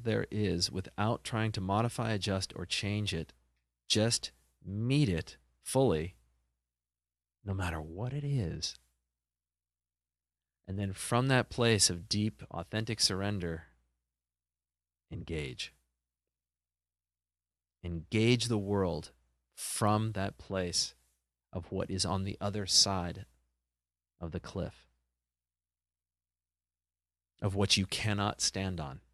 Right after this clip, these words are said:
of the space between your thoughts. That is the through line to spirit, because it is positively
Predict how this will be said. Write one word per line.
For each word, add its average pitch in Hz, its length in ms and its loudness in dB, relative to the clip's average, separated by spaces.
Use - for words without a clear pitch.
of 95 200 4
the 95 100 2
space - 840 10
between 127 800 -2
your 113 180 -2
thoughts. - 760 2
That 104 200 4
is 110 380 2
the 104 240 -2
through 113 520 4
line 80 440 2
to 90 80 -8
spirit, 80 440 -2
because 101 320 -2
it 104 140 0
is 107 440 2
positively 95 800 -2